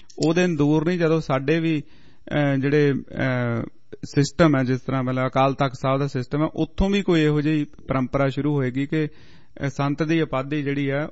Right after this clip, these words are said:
ਉਹ ਕਈ ਸਾਲਾਂ ਬਾਅਦ ਦਿੱਤੀ ਜਾਵੇਗੀ, ਨਾ ਕਿ ਜਿਹਦਾ ਜ਼ੋਰ ਆ। ਜਿੱਦਾਂ ਹੁਣ ਬਾਦਲ ਸਾਹਿਬ ਨੂੰ ਫਕਰੇ ਕੌਮ ਦੇ ਦਿੱਤਾ, ਰਾਈਟ? ਮ-, ਮੰਨ ਲਓ ਵੀ ਚਲੋ ਉਹਨਾਂ ਨੇ ਵਧੀਆ ਹੀ ਕੰਮ ਕੀਤੇ ਹੋਗੇ, ਜੇ ਹੁਣ ਕੋਈ ਅੱਜ ਉਹ ਮਾੜਾ ਕੰਮ ਕਰ ਦਿੰਦੇ ਫੇਰ ਕੀ ਹੋਊਗਾ, ਹਨਾ?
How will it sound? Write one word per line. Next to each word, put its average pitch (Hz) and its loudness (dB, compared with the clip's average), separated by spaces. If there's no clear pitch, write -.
ਉਹ 139 -2
ਕਈ 151 0
ਸਾਲਾਂ 139 0
ਬਾਅਦ 139 2
ਦਿੱਤੀ 131 -2
ਜਾਵੇਗੀ, 127 0
ਨਾ 131 0
ਕਿ 139 -2
ਜਿਹਦਾ 135 6
ਜ਼ੋਰ 135 2
ਆ। 139 4
ਜਿੱਦਾਂ 147 2
ਹੁਣ 175 0
ਬਾਦਲ 160 6
ਸਾਹਿਬ 175 4
ਨੂੰ 185 0
ਫਕਰੇ 165 4
ਕੌਮ 151 2
ਦੇ 117 0
ਦਿੱਤਾ, 104 -4
ਰਾਈਟ? 151 0
ਮ-, 147 -2
ਮੰਨ 156 6
ਲਓ 165 8
ਵੀ 160 2
ਚਲੋ 160 4
ਉਹਨਾਂ 170 2
ਨੇ 170 2
ਵਧੀਆ 151 4
ਹੀ 185 4
ਕੰਮ 151 2
ਕੀਤੇ 131 2
ਹੋਗੇ, 131 4
ਜੇ 151 6
ਹੁਣ 196 6
ਕੋਈ 196 8
ਅੱਜ 180 4
ਉਹ 190 2
ਮਾੜਾ 151 2
ਕੰਮ 165 2
ਕਰ 165 2
ਦਿੰਦੇ 170 -2
ਫੇਰ 180 0
ਕੀ 185 -2
ਹੋਊਗਾ, 110 -4
ਹਨਾ? 190 -2